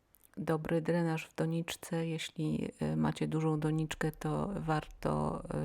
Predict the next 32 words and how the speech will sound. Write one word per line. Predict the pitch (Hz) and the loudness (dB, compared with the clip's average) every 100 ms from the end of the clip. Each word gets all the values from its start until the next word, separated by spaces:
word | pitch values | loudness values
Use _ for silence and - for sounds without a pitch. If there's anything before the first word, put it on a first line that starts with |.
| 151 151 | 0 -2
y, | |
na | 156 147 | -2 -2
dno | 143 - 151 147 156 | -2 -2 0 0 -2
doniczki | - 151 151 - - 147 | -2 0 0 -2 -6 -6
włożyć | - 147 147 147 - | 0 0 0 -2 -2
keramzyt | 156 151 147 151 151 - | -2 0 0 0 -4 -2
albo | - 156 - - | -4 -4 -4 -4
żwir, | 143 143 156 156 | -4 -2 -2 0
albo | - 147 156 | 0 0 -4
coś, | - 151 | -4 -6
co | - - 147 151 - - - - | -6 -4 -2 -2 -6 -16 -18 -14
ułatwi, | - 156 147 139 - - 151 156 170 - | 0 4 4 2 -2 -4 -2 0 -2 -2
y, | 147 | -2
drenaż. | 147 147 147 151 - _ _ _ _ _ | 0 0 0 -2 -6 _ _ _ _ _
Chodzi | 180 170 | 0 4
o | 175 | 2
to, | - 175 | 2 0
żeby | 170 165 | 2 2
woda | 165 165 160 | 2 0 0
nie | 160 160 | 0 -2
stała | - 156 151 151 | -2 0 2 2
na | 151 | 0
dnie | 147 - 156 | -2 -4 -2
doniczki. | 156 151 147 - - - _ _ _ _ _ - 170 | -2 -2 -4 -8 -10 -14 _ _ _ _ _ -20 0
Dobrze | 180 170 - 175 | 2 2 0 0
jest | 175 - | 0 0
też | 170 - | -2 0
mieć | 170 165 - | 0 0 0
podstawki | 165 - 165 160 - | -2 0 0 0 0
pod | - 160 | 0 0
doniczki, | - 170 165 160 - 170 160 - | 0 0 0 0 -4 -2 -2 -4
wtedy | - 160 156 156 | -2 0 2 2